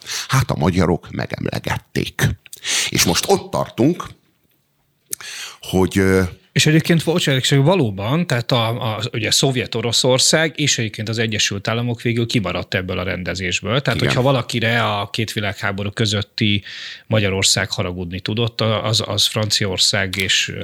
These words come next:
Speaker 2: a britek
Speaker 1: Igen,
Speaker 2: voltak.
Speaker 1: és hogyha a wilsoni pontok alapján rendezték volna, akkor nem ez történt volna. De, de, de az amerikaiak kivonultak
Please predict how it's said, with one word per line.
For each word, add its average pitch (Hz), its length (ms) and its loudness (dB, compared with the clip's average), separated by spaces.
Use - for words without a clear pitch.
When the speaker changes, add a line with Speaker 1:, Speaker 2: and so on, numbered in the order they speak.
Speaker 2:
a - 80 -6
britek 95 340 -8
Speaker 1:
Igen, 76 120 4
Speaker 2:
voltak. 67 180 4
Speaker 1:
és 76 80 4
hogyha 82 240 2
a 73 100 2
wilsoni 98 360 6
pontok 98 400 0
alapján 90 360 0
rendezték 82 560 -4
volna, 67 380 -2
akkor 57 260 -4
nem 50 180 -2
ez - 180 0
történt - 440 -2
volna. - 340 -6
De, 117 220 2
de, 120 280 2
de 113 160 0
az 113 160 2
amerikaiak 95 540 0
kivonultak - 760 -6